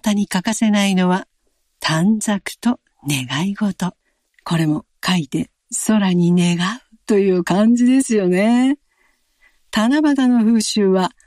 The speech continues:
他の国にもあると言いましたけれども、この短冊の風習はどうやら日本だけらしいです。もともとは中国古来の行事、祈光殿というのがあって、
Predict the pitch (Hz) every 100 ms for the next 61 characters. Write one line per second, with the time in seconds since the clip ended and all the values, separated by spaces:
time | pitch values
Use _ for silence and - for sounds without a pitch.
0 | _ 196 220 320 311 285 269 262 254 285
1 | 196 196 175 - 294 247 196 220 226 180
2 | 170 170 185 202 - _ _ _ - 269
3 | 254 - 277 359 381 359 349 - 302 302
4 | 247 214 226 214 - 202 190 180 247 208
5 | 170 175 165 175 208 180 160 302 262 175
6 | - 147 - 240 202 - - - - _
7 | _ _ _ _ _ _ _ _ _ -
8 | 185 302 320 302 285 277 254 _ - 320
9 | 302 196 - - - 240 240 156 147 -
10 | 185 180 - - - _ _ - 226 220
11 | - 381 349 180 156 165 156 - 302 311
12 | 311 294 208 180 180 _ _ 208 190